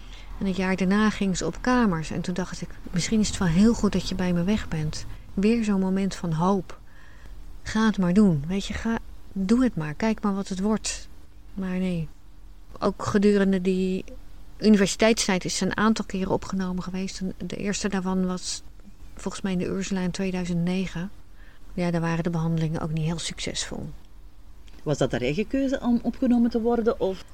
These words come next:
Speaker 1: Volgens mij was dat ook voor haar ook weer zo'n moment van, "Ik kan het niet." Een
Speaker 2: Help
Speaker 1: moment
Speaker 2: me.
Speaker 1: van ook, "Help me." En ze verlangde ook echt wel naar s-, naar structuur, dat een ander het haar gaf.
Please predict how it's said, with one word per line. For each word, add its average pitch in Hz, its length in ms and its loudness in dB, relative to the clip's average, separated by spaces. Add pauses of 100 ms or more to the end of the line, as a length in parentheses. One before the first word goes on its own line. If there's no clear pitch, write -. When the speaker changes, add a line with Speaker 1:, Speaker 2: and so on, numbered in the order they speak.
Speaker 1:
Volgens 220 340 2
mij 214 240 4
was 208 160 -2
dat 208 140 -4
ook - 100 0 (540)
voor 190 260 -2
haar 220 460 4
ook 190 140 -6
weer 196 220 -2
zo'n 190 180 -2
moment 190 380 -2
van, 180 400 -6
"Ik 220 160 -4
kan 240 180 0
het 240 140 2
niet." - 440 -8 (320)
Een 143 80 -4
Speaker 2:
Help 190 120 4
Speaker 1:
moment 190 240 6
Speaker 2:
me. 123 60 4
Speaker 1:
van 185 180 4
ook, 196 260 2
"Help 202 360 2
me." 156 140 -6 (600)
En 196 180 -2
ze 185 120 -4
verlangde 202 540 2
ook 202 280 -4 (580)
echt - 300 4
wel 185 160 2
naar 185 200 2
s-, - 160 -4
naar 185 260 0
structuur, 247 560 0
dat 170 200 -4
een 180 100 -2
ander 202 300 2
het - 300 -6 (120)
haar 170 180 -2
gaf. - 440 -6